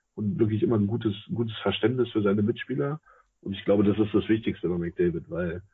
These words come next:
wenn du dich mit McDavid ungefähr gut verstehst, der findet dich schon. So, und wenn das, wenn das gut klappt und wenn du damit halt wirklich sicher gehen kannst,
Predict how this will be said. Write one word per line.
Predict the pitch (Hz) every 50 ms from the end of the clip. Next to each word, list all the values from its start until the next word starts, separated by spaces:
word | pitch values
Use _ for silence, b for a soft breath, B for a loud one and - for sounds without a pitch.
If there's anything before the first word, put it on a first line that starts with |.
| _ _ _ _ _ _ -
wenn | 95
du | 104
dich | 104 104 107
mit | 107 104 90 98 -
McDavid | 113 98 - - 131 135 143 139 131 -
ungefähr | - 160 147 135 - 131 120
gut | 113 127 131 -
verstehst, | - - 104 - - 123 131 120 - -
der | 101
findet | 98 - - 107 107 104 - -
dich | 87 -
schon. | - 95 87 82 80 82 - _ _ _ _ _ _ _ _ _ _ _ -
So, | 92 82 80
und | - 67 69 87 82 85 - - - - -
wenn | 101 107 113
das, | 131 - - -
wenn | 113 113 117
das | 123 123 -
gut | - - 135 123 -
klappt | - - 127 131 - - - _ _ _ _ _ _ _
und | - 104
wenn | 107 104 107
du | 107
damit | 95 95 107 117 123 113 101
halt | 113 113 110 104 - - - _ - -
wirklich | - 113 117 - - 107 101 -
sicher | - 117 113 117 107
gehen | 113 107 101 113
kannst, | 110 - 107 110 113 113